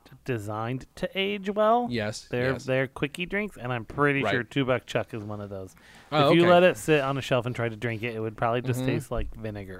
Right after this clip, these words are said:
Speaker 1: or something.
Speaker 2: Yeah, it's probably true. Maybe it makes a very, what if it makes the best vinegar on the planet, though?
Speaker 1: Well, then
Speaker 2: We, we should
Speaker 1: have
Speaker 2: stock
Speaker 1: at it.
Speaker 2: up.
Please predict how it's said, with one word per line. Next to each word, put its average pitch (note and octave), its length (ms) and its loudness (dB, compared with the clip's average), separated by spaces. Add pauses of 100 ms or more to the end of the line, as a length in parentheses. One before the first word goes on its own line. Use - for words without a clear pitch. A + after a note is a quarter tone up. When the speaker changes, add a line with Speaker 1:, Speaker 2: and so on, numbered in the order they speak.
Speaker 1:
or G2+ 140 -16
something. F#2+ 360 -14 (380)
Speaker 2:
Yeah, A#2 160 -8
it's A#2 120 -12
probably B2 260 -2
true. G2 320 -6 (120)
Maybe D#3 240 0
it G3 40 0
makes F#3 220 -4
a C3 60 -2
very, A#2 420 -2
what C#3 160 0
if G3 100 0
it A3 80 2
makes F3 200 -2
the B2+ 140 -4
best A#2+ 300 -2
vinegar G#2 400 -6
on F2 80 -8
the D#2 80 -10
planet, - 380 -10
though? - 180 -12 (300)
Speaker 1:
Well, C#3 260 8
then B2+ 140 0
Speaker 2:
We, B2+ 160 -2
we D3 160 0
should A#2+ 160 -2
Speaker 1:
have A#2 120 2
Speaker 2:
stock C#3 120 10
Speaker 1:
at E3+ 80 8
it. A#2+ 80 4
Speaker 2:
up. - 120 -6